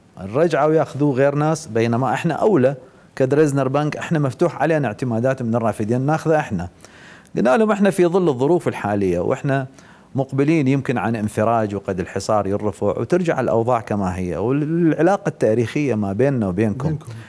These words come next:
Speaker 1: أكيد إلها دور، واثنين لا تدخلونا في محاكم قد تخسرون الدعوة". صحيح ممكن، لكن من تخسرون الدعوة الرصيد رح يرجع إلى السفارة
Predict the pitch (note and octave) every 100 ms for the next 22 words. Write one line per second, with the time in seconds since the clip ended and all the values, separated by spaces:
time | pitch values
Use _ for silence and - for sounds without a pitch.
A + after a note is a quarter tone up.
0 | - B2+ - A#3+ D#3+ C#3+ B2 A2+ B2+ B2
1 | G2 - - - - C3+ F#3 G3+ F3 A#3
2 | F#3+ E3 - E3+ D#3 B2+ C#3 A#2 D#3+ E3+
3 | D3 B2 - F#3+ F3+ - E3 F3+ G#3 A#2+
4 | G#2+ A#2+ G2 E2 - C3+ G#3 F3 D3+ F#3+
5 | - B2+ - - - - C#3 D3 D#3 D3+
6 | D3+ - E3 G#3 A3+ E3+ D3+ C#3 C#3 C3
7 | A2 B2 C3 - A3+ F#3 - G3+ B3+ D#3+
8 | C#3+ C#3+ - C3 C3 A2+ A2